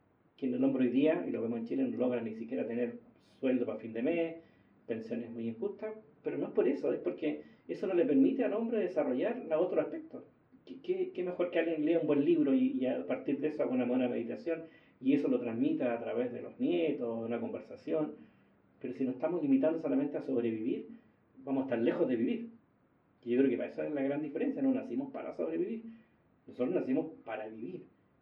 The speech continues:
Y, esa, y ese vivir significa desarrollar todas las capacidades.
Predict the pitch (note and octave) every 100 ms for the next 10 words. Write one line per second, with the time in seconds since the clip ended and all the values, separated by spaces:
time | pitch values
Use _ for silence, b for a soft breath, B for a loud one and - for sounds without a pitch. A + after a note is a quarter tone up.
0 | _ A2+ B2+ C3+ G3+ - C#3+ D3 D3 F3
1 | D3+ - D#3+ C3+ - - - - A#2 B2
2 | D#3+ - B B _ D#3+ E3 - C3+ -
3 | A#2+ G#2+ - -